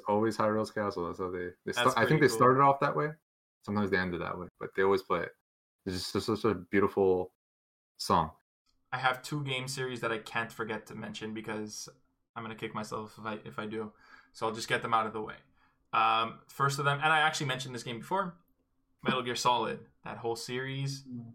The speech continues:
Speaker 2: has some of the best music ever made, whether it's action, whether it's, like, super sad and, like, you know, you know, very, like, war themed, where it's, like, very dark. The soundtrack covers all aspects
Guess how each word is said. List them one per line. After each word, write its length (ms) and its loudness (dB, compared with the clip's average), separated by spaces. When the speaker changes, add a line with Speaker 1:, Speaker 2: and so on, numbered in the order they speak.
Speaker 2:
has 400 -4
some 200 -8
of 40 -8
the 140 -6
best 460 -4
music 560 -6
ever 220 -8
made, 580 -2
whether 300 2
it's 180 0
action, 640 -2
whether 280 0
it's, 160 2
like, 160 -6
super 320 -10
sad 460 2
and, 140 -6
like, 260 -12
you 80 -14
know, 260 -10
you 60 -8
know, 260 -6
very, 200 0
like, 160 -6
war 420 0
themed, 560 -8
where 140 -6
it's, 80 -8
like, 100 -8
very 200 -6
dark. 480 2
The 80 -4
soundtrack 600 2
covers 420 -4
all 400 4
aspects 600 -2